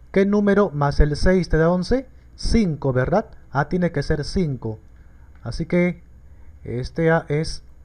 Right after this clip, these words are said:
acá le vamos a colocar cinco, o mejor así, cinco. Ya está. Ahora el B también ya lo podemos hallar porque todo lo que estaba acá adentro tenía que sumar once.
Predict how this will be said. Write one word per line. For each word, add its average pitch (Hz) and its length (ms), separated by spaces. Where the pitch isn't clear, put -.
acá 127 220
le 120 80
vamos 123 220
a 139 60
colocar 175 520
cinco, 123 720
o 143 180
mejor 175 280
así, 131 200
cinco. 120 520
Ya 113 180
está. 156 400
Ahora 170 500
el 202 200
B 208 140
también 185 300
ya 180 60
lo 185 140
podemos 170 360
hallar 180 340
porque 139 400
todo 196 200
lo 185 120
que 175 80
estaba 175 260
acá 175 160
adentro 175 360
tenía 151 260
que 151 100
sumar 147 280
once. 165 520